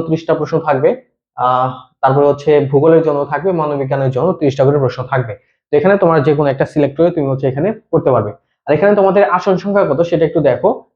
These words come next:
যেটা হচ্ছে শারীরিক শিক্ষা ও ক্রীড়া বিজ্ঞান, এখানে হচ্ছে চোদ্দটা সিট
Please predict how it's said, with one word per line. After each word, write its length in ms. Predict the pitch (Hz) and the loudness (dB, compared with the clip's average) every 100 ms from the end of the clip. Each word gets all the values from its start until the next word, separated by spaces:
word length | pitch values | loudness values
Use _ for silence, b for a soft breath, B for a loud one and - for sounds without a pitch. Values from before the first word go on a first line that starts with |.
| - | -2
যেটা 140 | 180 | 0
হচ্ছে 160 | 170 185 | 2 0
শারীরিক 380 | - 175 175 175 | 0 2 2 0
শিক্ষা 260 | 147 - 185 | -6 -4 -2
ও 80 | 151 | -2
ক্রীড়া 340 | - 214 196 | 2 2 4
বিজ্ঞান, 320 | 185 - 160 165 | 2 2 -2 -4
এখানে 220 | 147 151 | -4 -6
হচ্ছে 200 | 147 151 - | -4 -6 -4
চোদ্দটা 320 | 170 156 135 | -4 -2 -4
সিট 200 | 139 226 | -4 -6